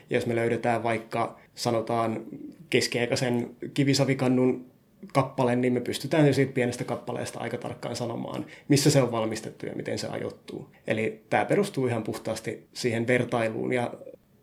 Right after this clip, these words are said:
tietämys tästä tietysti kasvaa kaiken aikaa, että kun tehdään uusia kaivauksia, tehdään uusia löytöjä, niin se tarkentaa sitä meidän käsitystä, että miten nämä esineet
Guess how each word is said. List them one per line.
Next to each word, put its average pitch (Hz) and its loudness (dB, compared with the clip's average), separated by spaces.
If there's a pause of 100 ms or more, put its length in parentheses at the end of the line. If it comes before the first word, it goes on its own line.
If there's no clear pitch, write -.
tietämys 135 8
tästä - 2
tietysti 151 4
kasvaa 147 4
kaiken 135 6
aikaa, 131 2
että - -10
kun 131 -2
tehdään 131 4
uusia 131 0
kaivauksia, 123 0
tehdään 123 0
uusia 120 -2
löytöjä, 117 -4 (400)
niin 117 0
se 113 -2
tarkentaa 117 -2
sitä 113 -6
meidän 110 -4
käsitystä, 117 -8
että 110 -8
miten 113 -4
nämä 131 -2
esineet 104 -8